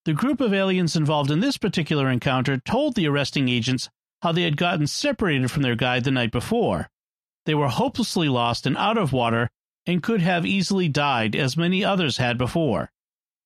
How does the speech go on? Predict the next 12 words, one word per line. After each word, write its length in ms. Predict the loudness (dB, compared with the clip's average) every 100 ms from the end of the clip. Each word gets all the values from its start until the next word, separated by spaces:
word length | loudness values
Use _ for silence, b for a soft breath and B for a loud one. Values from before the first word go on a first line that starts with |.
| _ -10
The 80 | -4
party 320 | 0 0 2
then 260 | 2 0
claimed 440 | 0 0 2 0 0
that 260 | -2 -2
they 80 | 0
were 160 | 0 0
approached 600 | -2 -2 -2 -4 -6 -2
by 140 | -2
Border 420 | -2 -2 0 0
Patrol 480 | -2 -2 0 0 0
agent 420 | 0 0 0 -2